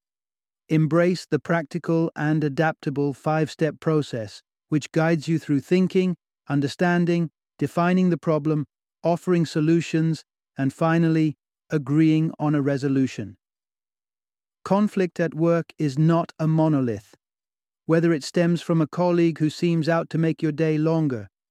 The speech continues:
a boss whose expectations soar like Icarus, or even from the mirror reflecting your own fallible self, it doesn't have to result in lasting rifts or burns.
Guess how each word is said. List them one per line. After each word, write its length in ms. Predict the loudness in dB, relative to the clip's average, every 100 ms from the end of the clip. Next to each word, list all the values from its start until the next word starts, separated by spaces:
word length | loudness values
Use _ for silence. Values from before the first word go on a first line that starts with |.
| _ -8
a 80 |
boss 340 | 0 0 0 0
whose 200 | 0 0
expectations 840 | -4 -4 -6 -2 -2 0 -2 -4
soar 280 | -2 0 0
like 240 | 0 -2
Icarus, 500 | -4 -4 -6 -8 -12 -20 _ _ _
or 160 | 2
even 380 | 2 2 2 0
from 220 | 0 0
the 80 | 2
mirror 340 | 2 2 2 0
reflecting 560 | -2 -2 -4 -2 -2
your 160 | 0 2
own 300 | 2 0 0
fallible 440 | -2 -2 -2 -4
self, 460 | -4 -2 -2 -4 -14 _ _ _ _ -10
it 100 | -2
doesn't 320 | -2 0 -2
have 200 | -2 -2
to 100 | -4
result 440 | -2 0 -2 -2
in 100 | -4
lasting 420 | -2 -2 -2 -2
rifts 360 | 0 0 -4 -8
or 80 | -6
burns. 640 | -4 -4 -4 -8 -14 -20